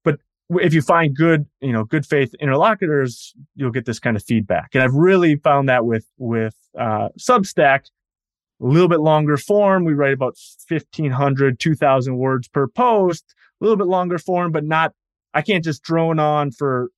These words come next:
for an hour uninterrupted like I do in the classroom. In the, in the classroom, they don't have an outs-, they don't have an exit option as, after they've sound, signed up, right? And so I don't have the feedback to be efficient.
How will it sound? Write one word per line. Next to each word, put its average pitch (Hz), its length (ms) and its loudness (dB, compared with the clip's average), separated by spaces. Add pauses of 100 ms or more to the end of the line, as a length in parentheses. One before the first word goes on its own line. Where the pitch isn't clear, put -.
(160)
for 127 500 -2
an 131 120 0
hour 131 300 0
uninterrupted 139 560 -2
like 120 160 -2
I 120 40 -2
do 117 200 -4
in 107 60 -4
the 104 80 -8
classroom. - 560 -6 (360)
In 160 80 2
the, 160 140 2
in 196 60 4
the 180 80 4
classroom, 202 680 2 (800)
they 160 160 2
don't 196 140 4
have 190 200 4
an 170 100 2
outs-, 151 260 2 (100)
they 170 120 0
don't 214 120 2
have 214 140 2
an 196 80 -2
exit 190 280 -2
option 117 400 0
as, 110 140 -10 (100)
after 135 220 -2
they've 120 120 -2
sound, 127 340 -2
signed 127 380 -2
up, 117 160 0 (600)
right? 127 260 0 (220)
And 147 100 -2
so 147 120 2
I 170 140 4
don't 202 160 0
have 180 120 0
the 165 80 -6
feedback 160 480 -2
to 151 60 -6
be 143 140 -2
efficient. 143 460 -4